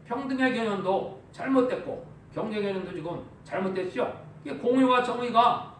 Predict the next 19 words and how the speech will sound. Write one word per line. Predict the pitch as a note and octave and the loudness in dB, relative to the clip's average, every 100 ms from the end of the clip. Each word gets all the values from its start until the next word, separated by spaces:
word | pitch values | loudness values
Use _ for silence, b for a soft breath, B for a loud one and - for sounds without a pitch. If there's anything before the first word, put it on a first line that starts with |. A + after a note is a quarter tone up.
| - | -20
지금 | - C#4+ C#4 C4+ - - - - | -10 -2 2 2 -2 -12 -18 -6
바로 | B3+ A#3+ | -2 0
서지 | A#3+ G#3+ | 0 -2
못한 | - D#3+ - C#4 A#3 | -4 -4 -2 -4 -4
세상이 | A3+ G3+ G#3 | -2 -2 -2
되는데 | F3 D#3 D3+ | -4 -6 -6
이것이 | F#3 D#4+ - | -4 -4 -2
다 | - | -2
죄다, | - D#3+ D#3+ C3+ | -2 -2 -2 -4
이 | |
말입니다. | A#2 A#2+ C3 C3 G2+ - - - - | -6 -10 -10 -12 -12 -16 -20 -20 -12
그래서 | E3 - - - C3+ - - - - | -10 -8 -8 -4 -4 -6 -14 -18 -8
이런 | C3+ E3 E3 | -2 0 -2
죄들을 | A#3+ C#4+ C4 | -4 -2 2
하나님이 | C4 A3 G#3 C4+ - - - | 2 0 -2 -4 -8 -14 -20
죄값을 | - A#3 C4 B3+ - G#3 | -10 -6 -2 -2 -2 -4
묻겠다, | - A#3+ - A3+ - - - | -2 -2 2 4 4 0 -8
이 | - | 0
말이거든요. | C#4 C#4 G#3 D3+ | 2 2 0 -4